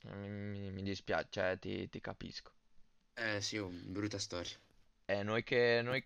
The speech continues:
Speaker 1: beh, noi che siamo costretti a lavorare nel, nel mondo dei social, come potete ben capire dal nostro impiego attuale, siamo
Speaker 2: Esatto.
Speaker 1: sempre al lavoro, anche di notte,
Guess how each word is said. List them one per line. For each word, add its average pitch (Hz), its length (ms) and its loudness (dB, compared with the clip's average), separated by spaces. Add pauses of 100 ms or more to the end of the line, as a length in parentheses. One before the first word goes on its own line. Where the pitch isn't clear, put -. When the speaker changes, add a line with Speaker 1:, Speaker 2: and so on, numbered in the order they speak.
(140)
Speaker 1:
beh, - 300 -2
noi 170 400 12
che 180 120 10
siamo 151 280 12
costretti 156 480 6
a - 20 12
lavorare 131 600 12
nel, 110 420 12
nel 107 160 6
mondo 117 360 4
dei 107 140 6
social, 113 760 10 (580)
come 101 240 -4
potete 95 760 2
ben 95 380 0
capire 92 380 -2
dal 92 120 -2
nostro 98 340 -4
impiego 95 320 0
attuale, 92 640 2 (480)
siamo 104 260 0
Speaker 2:
Esatto. 110 420 2
Speaker 1:
sempre 143 640 10
al 107 200 10
lavoro, 104 420 10
anche 110 260 6
di 120 120 0
notte, 139 440 10